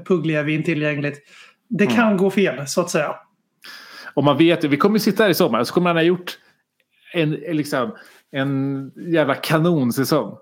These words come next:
Speaker 2: Och så kommer vi fundera, men vi behöver inte värva, vi behöver inte värva någon, i någon ny
Speaker 1: Nej,
Speaker 2: trea.
Speaker 1: fan, vi
Speaker 2: Vi,
Speaker 1: ska
Speaker 2: vi har
Speaker 1: inte
Speaker 2: en
Speaker 1: sälja honom. Han ska
Speaker 2: Nej.
Speaker 1: hem, han ska hem!
Speaker 2: Exakt. Exakt. Ja. Nej.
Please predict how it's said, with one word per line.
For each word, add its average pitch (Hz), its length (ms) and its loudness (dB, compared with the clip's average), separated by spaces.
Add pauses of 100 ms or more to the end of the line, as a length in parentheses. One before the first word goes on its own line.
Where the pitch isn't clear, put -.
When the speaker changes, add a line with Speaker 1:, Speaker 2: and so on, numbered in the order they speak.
(400)
Speaker 2:
Och 135 120 2
så 139 80 -6
kommer 151 240 4
vi 151 280 0
fundera, 151 400 0
men - 80 -4
vi 170 100 0
behöver 180 140 -2
inte 165 120 -2
värva, 101 240 -2
vi - 60 -18
behöver 156 180 -2
inte 247 160 -6
värva 95 240 -4
någon, 101 140 -8
i 107 80 -8
någon 98 140 -8
ny 98 100 -6
Speaker 1:
Nej, 233 120 0
Speaker 2:
trea. - 80 -6
Speaker 1:
fan, 240 100 0
vi - 60 0
Speaker 2:
Vi, 190 40 0
Speaker 1:
ska 180 80 2
Speaker 2:
vi 175 60 4
har 214 60 4
Speaker 1:
inte 254 100 0
Speaker 2:
en 226 200 0
Speaker 1:
sälja 190 160 2
honom. 185 540 -2
Han - 120 -2
ska 277 120 -2
Speaker 2:
Nej. 269 100 4
Speaker 1:
hem, 320 140 2
han 160 160 -2
ska - 140 -2
hem! 320 260 2 (120)
Speaker 2:
Exakt. - 220 -4 (640)
Exakt. - 480 -2 (680)
Ja. 110 440 -4 (420)
Nej. 113 200 -8